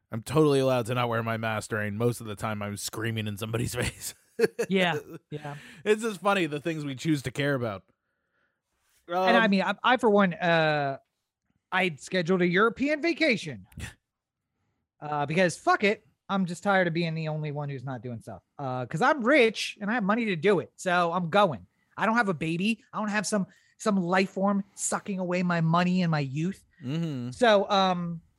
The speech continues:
Speaker 2: but, uh, the countries are closing down in Europe, and there's no telling whether they will be reopened by March. Um, so, uh, the company that offered me the trip was like, "Well, we can redo your, um, your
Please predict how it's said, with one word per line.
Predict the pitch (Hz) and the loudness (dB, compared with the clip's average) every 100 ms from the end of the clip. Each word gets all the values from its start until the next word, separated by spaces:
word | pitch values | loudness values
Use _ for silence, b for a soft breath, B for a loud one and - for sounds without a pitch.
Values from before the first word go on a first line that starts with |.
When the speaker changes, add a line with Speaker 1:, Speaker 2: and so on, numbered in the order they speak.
| _ _ _ _ - | _ _ _ _ -12
Speaker 2:
but, | 151 196 160 _ _ _ _ - | -2 -2 -2 _ _ _ _ -4
uh, | 160 151 143 135 131 131 127 - _ _ _ _ _ | -2 0 0 0 0 -2 -4 -10 _ _ _ _ _
the | 180 170 | -4 -2
countries | 175 185 156 | 0 0 0
are | 147 | -2
closing | 156 127 117 | -2 -4 -4
down | 98 156 _ | -8 -12 _
in | 156 | -8
Europe, | 131 120 175 _ _ | -6 -4 -8 _ _
and | 151 | -6
there's | 147 135 | -4 -2
no | 147 | -4
telling | 139 151 131 | -4 -6 -6
whether | 123 110 | -6 -6
they | 107 107 | -8 -10
will | 104 | -10
be | 101 98 | -12 -12
reopened | 104 101 107 180 - | -10 -8 -4 -4 -2
by | 135 | -2
March. | 127 208 - - _ - | -2 -4 -6 -16 _ -8
Um, | 147 135 135 127 | -4 -2 -2 -4
so, | - 170 156 147 143 - _ - | -2 2 4 2 0 -4 _ -10
uh, | 156 139 | -6 -4
the | 135 | -4
company | 151 135 147 180 180 | -4 -4 -6 -6 -8
that | 147 156 | -6 -4
offered | 131 147 | -4 -6
me | 143 | -10
the | 123 | -8
trip | 160 180 | -8 -4
was | 151 | -4
like, | 160 | 0
"Well, | 226 190 - B B | 2 2 0 B B
we | 202 | -2
can | 175 156 | -2 0
redo | 214 269 214 214 | 2 2 2 2
your, | 165 147 139 156 | 4 2 0 -4
um, | 139 120 113 107 _ _ - | -4 -4 -6 -10 _ _ -6
your | 139 127 120 120 113 98 | -4 -4 -6 -10 -14 -18